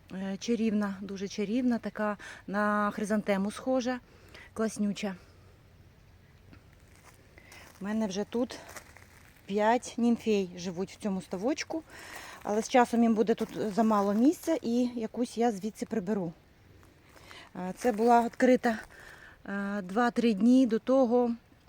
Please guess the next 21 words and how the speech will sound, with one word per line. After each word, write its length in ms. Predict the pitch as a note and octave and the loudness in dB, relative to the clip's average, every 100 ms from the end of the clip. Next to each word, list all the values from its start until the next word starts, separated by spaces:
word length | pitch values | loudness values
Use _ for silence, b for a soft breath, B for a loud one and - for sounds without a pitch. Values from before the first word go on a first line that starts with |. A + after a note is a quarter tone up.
| - _ - | -20 _ -8
м, 160 | F#3+ F#3 - | -6 -2 4
Fairy 300 | A#3+ A3+ A3+ | 6 6 6
Opal, 540 | A3 G3+ G3+ A3+ D#4+ - _ | 4 4 4 2 2 -6 _
Paris 380 | A3+ A3+ G#3 - | 4 4 2 0
Fairy 280 | G#3 F#3+ G3 | 0 2 0
Opal. 420 | - F3+ G3+ A#3+ | -2 -2 0 0
Вона 200 | D4 A3 | 0 0
так 160 | G#3 G3+ | 0 0
само 240 | G#3+ G3+ | 2 2
малинова. 580 | F#3+ F3+ F#3+ B3+ C#4+ D4+ B B B B B - | 2 2 2 2 2 0 B B B B B -12
Е, 300 | F3+ F3+ F#3 | -8 -8 -4
форма 240 | G#3 G3+ F#3+ | -2 -2 -2
квітки 340 | F#3 - G3+ | -4 -4 -6
була 280 | D#3+ F3+ F#3+ | -4 -4 -4
дуже 200 | E3 E3+ | -6 -8
красива. 520 | G3 F3 C4+ C#4 C#4 - b b b b b b - | -8 -6 -2 -2 -4 -8 b b b b b b -18
Ага, 320 | F#3+ F3+ F#3+ | -14 -10 -8
там 180 | G3 F3 | -8 -8
жабенятки 540 | F#3 F#3+ G3+ A3+ - | -6 -4 -4 -4 0
мої 280 | B3+ C4 C#4 B B B B - B B B B B - - | 0 2 0 B B B B -20 B B B B B -16 -8
плюскаються. 720 | B3 B3 - A#3+ A3+ - B3 | -6 -6 -8 -10 -8 -6 -6